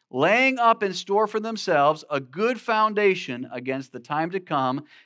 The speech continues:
that they may lay hold on eternal life." The message this morning is entitled, "Rich in Good Works."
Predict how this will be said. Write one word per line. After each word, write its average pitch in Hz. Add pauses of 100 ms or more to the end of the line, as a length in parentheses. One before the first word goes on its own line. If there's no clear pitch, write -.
that 139
they 143
may 135
lay 165
hold 160 (340)
on 123
eternal 123 (200)
life." 107 (1040)
The 139
message 180
this 175
morning 170
is 160
entitled, 160
"Rich 196
in 156
Good 147 (340)
Works." 120